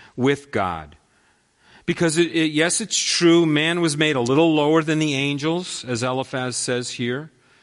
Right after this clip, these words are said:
And if God had to judge the angels, then why not m-, more, s-, m-, that much more man?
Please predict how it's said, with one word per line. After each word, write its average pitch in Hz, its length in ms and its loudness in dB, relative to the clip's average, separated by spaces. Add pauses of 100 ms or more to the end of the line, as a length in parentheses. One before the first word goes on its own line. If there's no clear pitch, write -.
(380)
And 113 140 -6
if 110 140 -8
God 135 280 0
had 139 160 -4
to 123 80 -2
judge 117 380 -2
the 117 180 0
angels, 123 460 -4
then 104 280 -6
why 117 240 -4
not 120 300 -6
m-, 113 280 -6
more, 120 340 -2
s-, - 260 -12
m-, 123 180 -6 (240)
that 127 200 -6
much 123 300 -6
more 120 520 -2 (420)
man? 117 560 -4